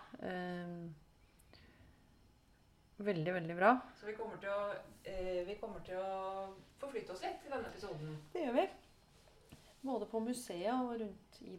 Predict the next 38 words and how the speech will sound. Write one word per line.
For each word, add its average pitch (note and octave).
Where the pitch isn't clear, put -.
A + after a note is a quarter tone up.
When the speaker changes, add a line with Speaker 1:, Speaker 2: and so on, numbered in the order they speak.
Speaker 1:
Polmak, E3
i F#3
bygda D3+
Polmak. E3+
Speaker 2:
Ikke -
sant? -
Speaker 1:
Men -
aller F3+
først C4
måtte C4
vi D4
skifte D4+
sko. D#4+
Speaker 2:
Ja. F#3
Speaker 1:
For -
vi A#3
måtte A3
ha A3
på A3
støvler, G3+
Speaker 2:
Ja. G#3+
Speaker 1:
fordi G3
vi G#3
skulle F3
ned D3+
til -
elva. -
Speaker 2:
Ja. -
Og F3+
det F#3
var E3
det E3
første D#3
Elisabeth D3+
ville D3
vise C#3+
oss. -
Speaker 1:
Ja. -